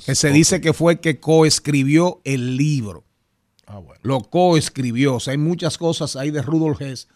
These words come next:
Speaker 1: que después terminó, se acobardó, se fue en contra de Hitler y cogió un avión y terminó en Londres buscando
Speaker 2: Ah, sí.
Speaker 1: un armisticio, buscando la paz.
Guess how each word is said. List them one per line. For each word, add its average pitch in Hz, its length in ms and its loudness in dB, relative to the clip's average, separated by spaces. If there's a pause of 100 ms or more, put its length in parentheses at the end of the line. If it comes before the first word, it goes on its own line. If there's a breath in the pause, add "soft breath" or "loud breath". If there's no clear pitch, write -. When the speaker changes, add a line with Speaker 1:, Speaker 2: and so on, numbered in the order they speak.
(200)
Speaker 1:
que 143 100 0
después 156 420 -2
terminó, 156 880 0 (1000)
se - 160 -4
acobardó, 160 920 2 (120)
se 120 200 -6
fue 160 180 2
en 160 60 0
contra 165 360 -2
de 170 80 -2
Hitler 165 540 -2
y 139 60 -6
cogió 127 280 -6
un 156 100 -4
avión 156 300 2
y 160 60 -2
terminó 139 420 -4
en 160 160 0
Londres 151 460 -2
buscando 147 720 -8 (300)
Speaker 2:
Ah, 104 120 -16
sí. 143 80 -2
Speaker 1:
un 156 120 0
armisticio, 143 720 -2
buscando 147 540 -6
la 117 120 -6
paz. - 460 -6